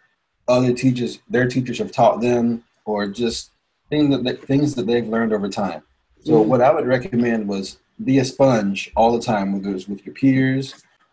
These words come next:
Speaker 1: or with other teachers. You gotta take something from everybody. You gotta take it from everywhere and create your own ideas. Uh, listen to your teacher, of course, but also I,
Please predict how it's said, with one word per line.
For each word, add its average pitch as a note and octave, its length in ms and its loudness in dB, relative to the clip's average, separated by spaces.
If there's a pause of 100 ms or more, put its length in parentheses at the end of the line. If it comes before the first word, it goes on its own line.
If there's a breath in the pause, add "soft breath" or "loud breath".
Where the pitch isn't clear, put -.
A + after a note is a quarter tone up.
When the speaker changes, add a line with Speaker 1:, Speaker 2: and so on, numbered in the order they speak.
(100)
Speaker 1:
or A2+ 160 2
with A2 240 -2
other A#2+ 200 2
teachers. B2 680 0 (320)
You C3 120 2
gotta D3 260 2
take G#2 280 -2
something G#2 360 -4
from E2+ 220 -16
everybody. G2 480 -6 (400)
You B2+ 180 -2
gotta G2+ 200 2
take G#2 260 -2
it - 140 -6
from G2+ 140 -4
everywhere G#2+ 560 0
and G2+ 100 -4
create G2+ 340 -4
your G2 180 -6
own A2+ 240 0
ideas. G2 720 -4 (540)
Uh, G#2 200 2
listen C#3 260 0
to C3 80 -4
your A2+ 80 0
teacher, A#2 280 0
of F#2+ 80 -4
course, - 480 0
but G#2+ 260 -2
also A#2+ 560 0 (840)
I, B2+ 280 4